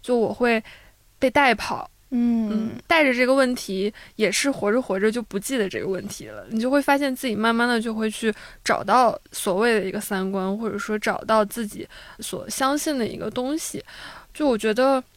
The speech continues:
Speaker 1: 很多时候对于我来说都是这样，就是我明明那一个问题攥得很紧，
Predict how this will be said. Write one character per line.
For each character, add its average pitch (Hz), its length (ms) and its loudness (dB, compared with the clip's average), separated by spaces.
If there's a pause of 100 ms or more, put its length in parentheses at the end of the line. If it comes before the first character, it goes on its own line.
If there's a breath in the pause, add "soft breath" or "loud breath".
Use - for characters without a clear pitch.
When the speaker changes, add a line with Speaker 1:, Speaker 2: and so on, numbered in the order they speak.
(180)
Speaker 1:
很 220 180 0
多 269 140 6
时 277 100 0
候 240 140 2
对 269 140 2
于 294 40 4
我 269 180 4
来 113 140 -4
说 202 160 -2
都 202 120 0
是 208 100 -4
这 208 120 -4
样， 196 140 0
就 240 120 -6
是 240 120 -8 (160)
我 233 100 0
明 208 180 2
明 240 180 0
那 262 160 0
一 247 40 0
个 254 60 0
问 269 180 4
题 214 180 -6
攥 269 260 2
得 233 60 -2
很 202 260 -2
紧， 226 240 -4